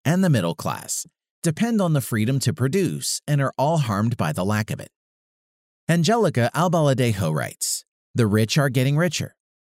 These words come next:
citing a new report that shows that some American billionaires are making substantial gains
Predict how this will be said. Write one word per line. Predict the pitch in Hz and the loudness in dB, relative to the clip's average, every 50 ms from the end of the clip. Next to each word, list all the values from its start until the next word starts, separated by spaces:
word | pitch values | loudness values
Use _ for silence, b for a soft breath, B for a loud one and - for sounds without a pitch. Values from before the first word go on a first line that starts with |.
| _ _ _ - | _ _ _ -6
citing | - - 240 247 240 226 196 | -4 -2 0 0 2 4 4
a | 160 | 4
new | 151 156 151 | 4 4 2
report | 170 160 - - 117 90 80 - | 0 -2 0 0 -2 0 0 0
that | 113 110 - | 0 0 0
shows | - - 156 104 71 80 - | 0 0 0 0 0 -2 -2
that | - 120 113 107 | -2 -2 -2 -2
some | - - 208 214 214 | -2 -2 0 0 0
American | 208 185 160 139 135 127 - 135 123 | 2 2 2 2 0 2 2 0 2
billionaires | 113 170 214 214 185 147 90 71 65 76 104 107 | 2 2 2 2 2 0 -2 -2 -2 -2 0 2
are | 117 107 107 | 2 2 4
making | 107 123 143 160 160 175 165 | 2 2 2 0 0 0 0
substantial | 147 - - 131 110 - - 135 127 117 - 113 101 | 0 0 -2 -4 -4 -2 -2 -2 0 0 0 0 0
gains | 95 156 160 131 95 90 98 101 | 2 0 0 0 0 -2 -2 -4